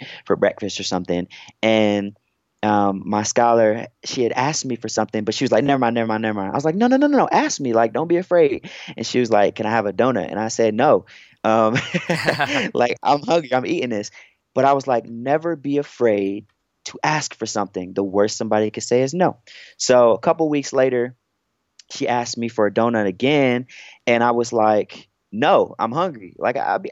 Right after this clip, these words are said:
Speaker 1: sometimes I be mean to my kids. I be like,
Speaker 2: <laughs>
Speaker 1: "Nah, I'm hungry. Like, I'm trying to eat." And she was like, "Oh, it's okay. Like, I'm in no different position than I was in before asking."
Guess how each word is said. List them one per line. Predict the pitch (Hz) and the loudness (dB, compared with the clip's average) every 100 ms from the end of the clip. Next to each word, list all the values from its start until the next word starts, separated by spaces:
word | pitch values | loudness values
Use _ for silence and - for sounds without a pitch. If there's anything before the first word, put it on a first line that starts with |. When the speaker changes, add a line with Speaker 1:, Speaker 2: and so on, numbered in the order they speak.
| - | -14
Speaker 1:
sometimes | - 302 285 233 | -16 -4 0 4
I | 202 | 4
be | 180 | 4
mean | 131 156 185 | 0 -2 -2
to | 131 | -2
my | 117 | -4
kids. | 117 117 135 | -2 -2 -2
I | 185 | -2
be | |
like, | 247 285 | -2 0
Speaker 2:
<laughs> | |
Speaker 1:
"Nah, | 359 370 349 330 - | 2 4 4 4 2
I'm | 277 | 2
hungry. | 254 254 165 | 2 0 2
Like, | 127 120 117 | 2 2 2
I'm | 175 | 0
trying | 180 160 | 0 0
to | |
eat." | 143 - - - - - _ _ - | -2 -6 -10 -20 -20 -20 _ _ -4
And | 139 | -2
she | - | 0
was | 175 | 2
like, | 165 156 151 | 4 2 2
"Oh, | - 285 | 2 2
it's | 330 | 2
okay. | 311 233 220 - _ _ | 0 0 -2 -4 _ _
Like, | 147 151 - _ _ _ - | 0 0 -2 _ _ _ 0
I'm | 160 175 | 2 2
in | 165 143 | 0 0
no | 147 165 | 0 0
different | 143 160 165 - | -2 -4 -6 -8
position | 139 143 139 143 131 | -6 -6 -4 -6 -2
than | 123 | 2
I | 120 | 2
was | 117 123 123 | 4 4 4
in | 120 117 | 2 -2
before | 113 - 147 117 - | -4 2 4 6 2
asking." | 143 135 - 98 | -2 -4 -10 -12